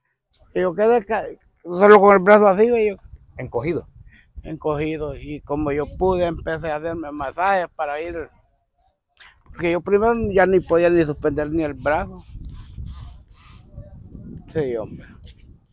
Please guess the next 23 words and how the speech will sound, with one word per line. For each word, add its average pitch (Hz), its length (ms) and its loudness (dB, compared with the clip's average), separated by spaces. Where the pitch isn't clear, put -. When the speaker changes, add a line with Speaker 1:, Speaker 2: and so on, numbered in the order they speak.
Speaker 2:
Jorge, 156 240 4
son 151 220 0
etapas 143 320 -2
de 120 100 -4
la 113 100 -4
vida 139 180 0
bastante 127 400 -4
difíciles. 110 560 -12
Speaker 1:
Así 147 220 2
es. 135 280 0
Speaker 2:
Hace 147 240 0
dos 143 200 0
años. 147 400 -6
Speaker 1:
Dos 139 220 -4
años. 113 340 -12
Speaker 2:
Desde 139 220 0
ese 143 120 -2
entonces 143 560 -4
ya 107 500 -8
no 104 300 -8
has 104 100 -16
podido 117 240 -8
trabajar. 131 420 -2